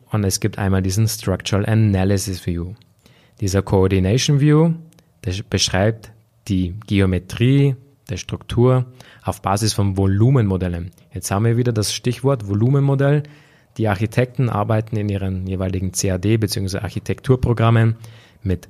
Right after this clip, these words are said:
Volumenobjekten, mit Volumenmodellen, also wirklich physikalische Volumenobjekte. Und wir Statiker arbeiten mit idealisierten Analysemodellen. Und da kommt jetzt dieser zweite View ins Spiel.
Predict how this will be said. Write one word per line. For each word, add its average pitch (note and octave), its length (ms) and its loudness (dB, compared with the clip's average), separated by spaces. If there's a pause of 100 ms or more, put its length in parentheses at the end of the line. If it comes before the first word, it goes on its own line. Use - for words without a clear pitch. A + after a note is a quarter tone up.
(100)
Volumenobjekten, B2 1300 2 (220)
mit - 300 -8
Volumenmodellen, G2 1400 0
also F#2 160 -4
wirklich G2 320 -4 (400)
physikalische G2+ 840 0
Volumenobjekte. A2+ 880 0 (360)
Und G2 160 -4
wir A2+ 120 4
Statiker G2+ 760 -2 (240)
arbeiten G2 720 -2
mit F#2 260 -2 (140)
idealisierten G2 720 -2
Analysemodellen. G2+ 920 2 (380)
Und F#2+ 140 -4
da G#2 80 2
kommt A2+ 220 0
jetzt G#2 220 -4
dieser F#2 260 -4
zweite B2 500 0
View C3+ 220 2
ins B2 160 0
Spiel. C3+ 420 0